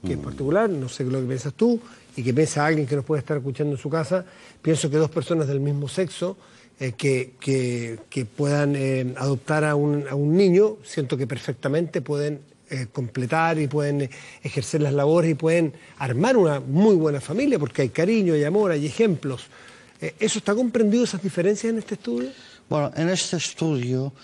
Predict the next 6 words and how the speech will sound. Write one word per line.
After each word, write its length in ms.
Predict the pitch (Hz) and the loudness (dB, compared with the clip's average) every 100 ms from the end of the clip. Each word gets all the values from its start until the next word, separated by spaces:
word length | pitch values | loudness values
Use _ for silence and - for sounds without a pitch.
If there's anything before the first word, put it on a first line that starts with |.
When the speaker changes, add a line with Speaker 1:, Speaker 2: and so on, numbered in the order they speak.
| - - _ _ | -20 -20 _ _
Speaker 2:
de 680 | 104 110 104 101 87 71 78 73 - | -6 0 0 0 -2 -6 -10 -14 -12
lo 180 | 117 85 | -6 -6
que 160 | - 82 | -6 -8
se 180 | - - | -6 -6
trata 560 | 107 104 - - 120 - - - _ _ | -4 -4 -4 -6 -6 -10 -20 -20 _ _
es 380 | 98 87 - | -6 -4 -4